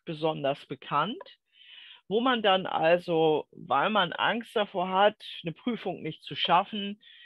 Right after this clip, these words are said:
auch dann die ganze Zeit auf die Toilette rennen muss, weil Gelsemium dann eben auch so einen starken, ähm, Harndrang erzeugt und eben auch, ähm, äh, gehäuften Stuhlgang erzeugt.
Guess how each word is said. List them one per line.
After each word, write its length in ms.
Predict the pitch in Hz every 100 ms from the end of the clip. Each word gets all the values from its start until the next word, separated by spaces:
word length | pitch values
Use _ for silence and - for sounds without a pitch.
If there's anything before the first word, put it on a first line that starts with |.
| - _ _
auch 220 | 156 180
dann 200 | 175 170
die 80 | 165
ganze 320 | 151 185 190
Zeit 360 | - 180 170 170
auf 140 | 147
die 100 | -
Toilette 540 | 156 165 156 196 240 208
rennen 300 | 185 190 196
muss, 540 | 196 214 269 - - _ _ _ _
weil 200 | 151 175
Gelsemium 720 | 175 156 165 180 220 214 196
dann 220 | 165 165
eben 260 | - 185 175
auch 300 | - 151 175
so 140 | -
einen 200 | 147 143
starken, 680 | - - 165 165 147 143 147 _ _ _ _ -
ähm, 400 | 147 143 147 139
Harndrang 720 | 170 190 233 226 190 190 196
erzeugt 880 | - 180 - 180 165 160 160 - - _ _ _ _ _ _ _ _ _ -
und 180 | 151 165
eben 300 | 147 147 151
auch, 480 | - 135 135 135 -
ähm, 540 | 139 131 131 131 131 135 _ - _ - -
äh, 260 | 135 127 131
gehäuften 520 | 156 165 170 - 139
Stuhlgang 680 | - 196 220 262 - 226 226
erzeugt. 880 | 143 - - 190 196 226 - -